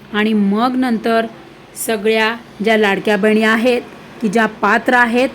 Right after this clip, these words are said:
अशा लाडक्या बहिणींची ईकेवायसी ही चुकून चुकलेली होती, अशा लाडक्या बहिणींची ईकेवायसी ही पुन्हा बरोबर होणार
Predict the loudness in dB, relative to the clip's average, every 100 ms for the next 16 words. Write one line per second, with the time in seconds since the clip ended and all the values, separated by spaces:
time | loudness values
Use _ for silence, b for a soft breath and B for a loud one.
0 | -10 -20 -20 -20 -20 -8 -4 0 0 2
1 | 0 0 0 2 2 0 -2 -4 -4 0
2 | 2 2 2 2 0 0 -2 -2 0 2
3 | 2 2 0 2 4 4 2 2 0 -2
4 | -6 -16 -20 -8 -6 -2 0 0 0 0
5 | 0 0 -2 -2 -4 -2 0 2 4 2
6 | 2 2 2 -2 -8 -20 -4 0 2 2
7 | -2 -8 -18 -6 0 2 2 2 2 2
8 | 2 2